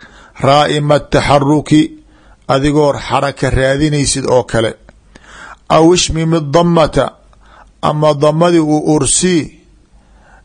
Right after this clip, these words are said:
bimacnaa waxa weeyaan, eh, dammadii waqafkii, sukuunkii damma uu ursii. Aw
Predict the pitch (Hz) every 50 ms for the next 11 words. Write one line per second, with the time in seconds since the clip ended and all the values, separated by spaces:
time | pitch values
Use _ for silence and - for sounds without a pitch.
0 | _ _ _ _ _ _ 190 139 135 143 143 139 143 143 131 127 139 147 147 147
1 | 143 143 143 135 - - 139 147 147 147 147 147 147 143 143 143 143 - - -
2 | _ _ - - _ - - - _ _ _ _ - 135 131 131 135 131 123 127
3 | 139 135 143 156 160 156 156 156 143 - - - - - - - 147 156 175 175
4 | - 151 135 - - 143 135 - - 139 - - 180 185 185 165 - 160 147 135
5 | 143 143 143 143 143 143 143 143 143 135 - - - 151 135 117 - - - -
6 | _ _ - - - - - - - _ - 160 160